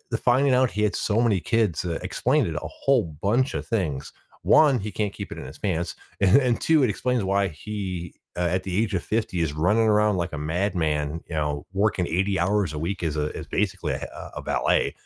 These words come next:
I mean, you know, he's the head there, but still, um, 'cause he has a shitload of kids.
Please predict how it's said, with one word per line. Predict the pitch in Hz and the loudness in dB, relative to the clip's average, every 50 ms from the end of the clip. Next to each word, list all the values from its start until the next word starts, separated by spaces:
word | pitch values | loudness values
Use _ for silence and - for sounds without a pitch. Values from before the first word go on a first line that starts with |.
| _ _ _ | _ _ _
I | 85 | -2
mean, | 82 85 82 | 0 2 2
you | 80 76 | 2 2
know, | |
he's | 73 87 82 - | 2 0 0 0
the | - 73 | -2 -2
head | - - 101 101 85 76 | 0 0 0 0 0 -2
there, | 67 67 64 64 69 - | -2 -2 0 -2 -2 -2
but | - 73 - - | -4 -6 -8 -6
still, | - - 82 73 71 76 76 71 73 71 | -4 -2 0 0 0 -2 -4 -6 -2 0
um, | 71 73 76 78 80 - _ - - - - - - - _ - | 2 2 2 2 2 0 _ -10 -14 -14 -14 -14 -16 -18 _ 2
'cause | - 90 85 - - - - - | 2 2 4 2 0 -6 -8 -4
he | - - 110 | 0 2 4
has | 98 104 98 85 82 | 6 6 6 4 2
a | 76 | 0
shitload | - - - - - - 76 71 - 71 73 78 82 | -2 -2 -4 -4 -2 -2 -2 -2 -2 0 0 2 2
of | 98 - | 2 2
kids. | - 175 214 262 214 80 - - | 0 0 0 2 2 0 0 -2